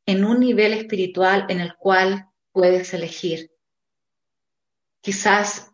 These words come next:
en otro, am, en otro espacio, en otra dimensión, existe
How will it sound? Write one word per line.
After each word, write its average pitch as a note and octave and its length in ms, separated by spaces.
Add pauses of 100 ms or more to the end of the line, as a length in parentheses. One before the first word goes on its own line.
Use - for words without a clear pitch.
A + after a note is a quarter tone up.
en F#3+ 220
otro, G3 680 (680)
am, E3+ 600 (1300)
en G3+ 160
otro A#3+ 200
espacio, F#3+ 840
en F#3 120
otra G3+ 200
dimensión, G3 840
existe A3+ 920